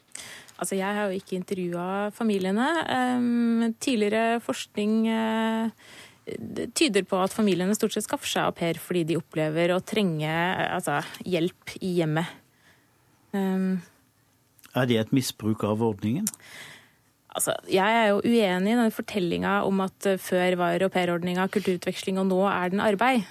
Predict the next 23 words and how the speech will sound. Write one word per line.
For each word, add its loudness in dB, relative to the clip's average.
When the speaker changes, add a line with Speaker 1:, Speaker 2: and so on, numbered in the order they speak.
Speaker 1:
Altså, -2
den 2
har 2
alltid 2
vært 2
arbeid. 0
Eh, 4
i 0
tillegg 2
så 0
vil 4
jeg 2
gjerne 0
<laughs> -
kommentere 0
det, 0
det 0
forslaget -4
som 0
Senterpartiet -4
kommer 0
med. -4
Altså, 2